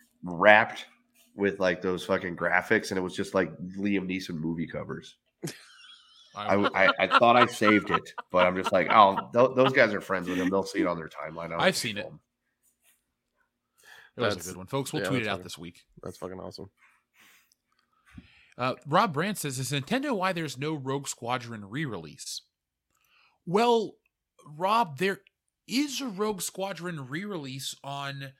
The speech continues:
Speaker 2: the Nintendo sixty-four. There was, um, what is that? Oh, crap. The chair. Ow. Ugh, this chair, like, hit the table.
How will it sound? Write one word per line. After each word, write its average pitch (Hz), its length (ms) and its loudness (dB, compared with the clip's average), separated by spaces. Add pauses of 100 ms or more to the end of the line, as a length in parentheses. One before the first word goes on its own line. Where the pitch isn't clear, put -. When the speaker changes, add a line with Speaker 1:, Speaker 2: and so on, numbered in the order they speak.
(500)
Speaker 2:
the 147 160 -4
Nintendo 180 320 -2
sixty-four. 185 680 -4 (220)
There 175 160 -2
was, 170 120 -6
um, 165 420 -8 (320)
what 175 120 -2
is 147 80 2
that? - 120 -4 (100)
Oh, - 340 12
crap. - 300 -8 (320)
The - 80 -20
chair. 135 300 -8 (180)
Ow. 127 140 -16 (220)
Ugh, 135 200 -6 (100)
this 127 160 -14
chair, 127 240 -8
like, 101 140 -8 (340)
hit 135 140 -16
the 117 80 -20
table. 123 320 -14